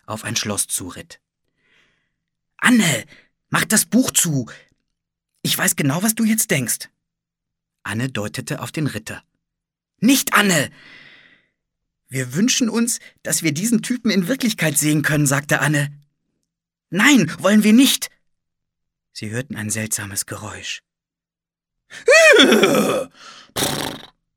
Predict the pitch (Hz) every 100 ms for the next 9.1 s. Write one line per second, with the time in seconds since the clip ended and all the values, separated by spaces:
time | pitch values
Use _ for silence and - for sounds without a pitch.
0 | _ _ _ _ _ _ _ _ _ _
1 | _ _ _ _ _ _ _ - - 104
2 | 110 117 110 - - 110 113 107 95 110
3 | 104 127 131 107 107 - - 175 - -
4 | - - _ _ _ _ _ _ _ _
5 | _ _ _ _ _ _ _ _ _ _
6 | _ _ _ - 98 95 95 98 101 -
7 | - 117 - 135 107 101 104 - 107 104
8 | 107 113 123 - 110 117 120 123 127 135